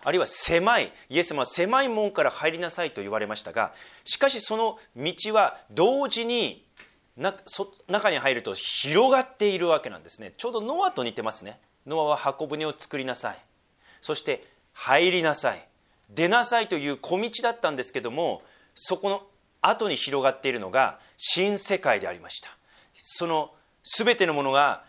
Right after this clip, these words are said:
また新しくされている、その世界の中に彼は生きることができたわけなんです。ですね。で、このことを今言っているわけなんですね。で、次、九十七編から百四編までを読みます。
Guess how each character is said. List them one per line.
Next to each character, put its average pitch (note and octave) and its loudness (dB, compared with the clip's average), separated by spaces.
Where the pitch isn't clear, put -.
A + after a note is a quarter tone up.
ま D3+ 2
た G#3 4
新 B3 2
し - -2
く D#3+ -6
さ C3+ 2
れ B2 0
て B2+ -6
い A#2+ -4
る、 C#3+ -2
そ - -10
の C#3+ -4
世 A#3+ -2
界 C4 0
の A3+ -4
中 F#3 0
に F#3+ -6
彼 D#3 -2
は E3+ 4
生 C3 -4
き F3 -4
る D3+ -6
こ - -14
と E3 -10
が C#3+ 2
で C#3 -4
き - -6
た A2+ 0
わ F#2+ -6
け F#2+ -14
な D#2+ -16
ん C#2+ -20
で - -20
す。 - -20
で - -20
す - -14
ね。 F3+ -12
で、 - -8
こ C#4 -4
の E4 -2
こ F#4 -2
と F4 4
を C#3 6
今 B2 4
言 C3 -2
っ - -4
て C3+ -2
い - 6
る B2+ 6
わ A#2+ 6
け A#2+ -4
な G#2 -2
ん F2+ -8
で E2+ -10
す - -8
ね。 G#2 -10
で、 G3 0
次、 B3+ 2
九 D4 2
十 A#3+ 0
七 F3 2
編 D#3 2
か D3 4
ら D3 6
百 C3+ 2
四 D#3+ 2
編 A2 0
ま A#2+ 2
で E3+ 4
を E3 6
読 A2 2
み F#2+ -6
ま F#2 -6
す。 - -8